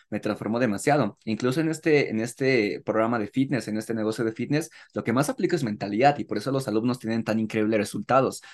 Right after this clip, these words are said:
porque no es algo físico o una dieta convencional que lo pueden conseguir en internet, sino un proceso acompañado de transformación de mente y a través de eso transformación de cuerpo. Y justamente por eso transiciono a los eventos presenciales totalmente enfocados a la mente, porque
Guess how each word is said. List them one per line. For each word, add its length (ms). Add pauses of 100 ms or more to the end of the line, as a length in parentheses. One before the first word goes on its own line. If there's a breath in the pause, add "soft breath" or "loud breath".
(140 loud breath)
porque 240
no 60
es 100
algo 200
físico 520
o 120
una 260
dieta 320
convencional 600
que 120
lo 160
pueden 240
conseguir 280
en 120
internet, 480 (220 loud breath)
sino 180
un 220
proceso 340
acompañado 640
de 100
transformación 640
de 80
mente 420 (240 loud breath)
y 60
a 40
través 220
de 60
eso 120
transformación 540
de 100
cuerpo. 440 (240 loud breath)
Y 80
justamente 520
por 200
eso 320 (220 loud breath)
transiciono 440
a 60
los 160
eventos 320
presenciales 540
totalmente 420
enfocados 500
a 60
la 100
mente, 320
porque 380